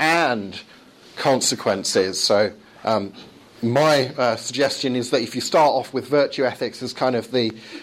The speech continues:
the foundational notion, then you can fit in the other ethical approaches, uh, quite neatly. Now, when it comes to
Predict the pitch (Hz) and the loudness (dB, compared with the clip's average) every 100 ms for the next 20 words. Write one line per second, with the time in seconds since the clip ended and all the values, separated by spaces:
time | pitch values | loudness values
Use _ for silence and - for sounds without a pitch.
0 | - - 160 139 131 135 131 113 127 165 | -6 -2 2 2 2 0 0 -4 0 2
1 | 160 - 135 123 123 - - - 139 127 | 2 0 -2 -4 -6 -14 -6 0 0 0
2 | 131 139 - 147 - 160 147 120 104 - | -2 -6 0 0 2 2 0 -2 -8 -12
3 | - 131 135 123 117 120 107 120 120 110 | -2 2 2 2 0 -2 -6 -6 -2 -2
4 | 123 120 117 - 104 - - - - - | 2 2 0 -2 -2 -4 -10 -16 -18 -2
5 | 120 113 - 120 104 123 127 135 113 98 | -2 0 -2 0 0 -2 -2 -2 -2 -4
6 | - - - - 311 311 - - - - | -8 -16 -20 -16 -14 -14 -16 -20 -20 -16
7 | - - - - - - - - 233 254 | -14 -12 -12 -10 -10 -10 -14 0 4 6
8 | 302 - 277 247 - - 208 185 | 4 4 2 2 0 4 4 4